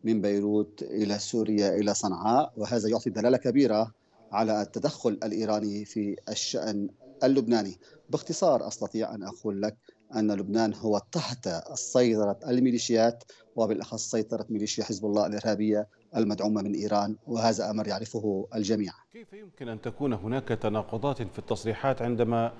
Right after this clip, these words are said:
Speaker 2: آه، ي-، يقول وزير الخارجية أن إيران لا تتدخل في الشأن الداخلي اللبناني، في حين القاصي والداني يعلم بأنه يقوم بتقديم الدعم، إيران تدعم حزب الله في لبنان؟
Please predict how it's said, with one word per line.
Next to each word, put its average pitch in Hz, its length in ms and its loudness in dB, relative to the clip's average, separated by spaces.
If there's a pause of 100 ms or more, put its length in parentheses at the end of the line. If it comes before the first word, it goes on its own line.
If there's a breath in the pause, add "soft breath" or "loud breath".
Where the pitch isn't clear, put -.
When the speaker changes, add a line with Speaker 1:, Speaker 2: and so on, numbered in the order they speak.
(340 loud breath)
Speaker 2:
آه، 113 240 2
ي-، 113 240 -2
يقول 120 400 2
وزير 107 280 4
الخارجية 101 640 0 (140)
أن 98 60 -4
إيران 117 440 2
لا 156 120 4
تتدخل 117 720 -2 (120)
في 98 220 0 (340 loud breath)
الشأن 107 340 -2
الداخلي 95 520 0
اللبناني، 107 520 -2
في 135 160 -4
حين 123 400 -2 (400 loud breath)
القاصي 135 460 2
والداني 117 520 4
يعلم 117 420 2 (160)
بأنه 120 680 2
يقوم 113 520 0 (340 loud breath)
بتقديم 107 1400 0
الدعم، 95 440 0
إيران 107 360 0 (100)
تدعم 104 360 0
حزب 92 320 -4
الله 101 180 0
في 104 140 -6
لبنان؟ 78 300 -6